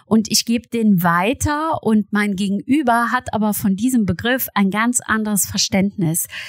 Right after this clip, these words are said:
Dann kommen natürlich Missverständnisse auf, das nennt man Kommunikation, müsste man klären.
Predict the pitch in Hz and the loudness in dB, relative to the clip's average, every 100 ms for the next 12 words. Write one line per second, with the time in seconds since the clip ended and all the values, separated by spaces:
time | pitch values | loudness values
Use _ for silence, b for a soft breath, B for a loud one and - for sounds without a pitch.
0 | B B B 226 247 - 247 247 226 214 | B B B 2 4 2 2 2 2 2
1 | 220 196 196 196 - 202 - 214 208 208 | 2 2 2 -2 -2 -2 0 0 0 0
2 | - 170 202 202 185 208 202 202 190 - | 2 2 2 -2 -2 0 2 0 0 0
3 | 202 190 180 208 - - 220 233 220 202 | 2 2 0 -2 0 0 2 2 4 2
4 | - 202 185 175 170 208 190 208 233 254 | 2 0 0 0 0 2 2 4 4 4